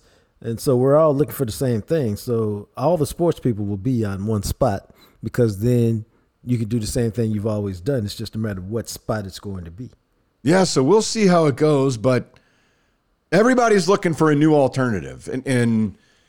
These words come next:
Speaker 2: Elon finally pissed off enough people with the rate limit thing where we all said, "Okay, if, if, if we're gonna keep running into things like this,"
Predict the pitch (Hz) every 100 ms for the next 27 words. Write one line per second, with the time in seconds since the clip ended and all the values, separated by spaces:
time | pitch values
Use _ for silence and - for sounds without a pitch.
0 | _ _ 160 214 240 208 185 165 - 165
1 | 165 185 185 160 - 151 160 - 139 139
2 | 131 117 123 120 - 123 110 107 104 113
3 | 92 113 131 113 117 131 135 135 135 127
4 | - 123 117 120 127 - 117 127 120 117
5 | 110 104 - 107 - 127 - 220 262 220
6 | 202 151 135 147 139 135 135 139 143 135
7 | 135 - 135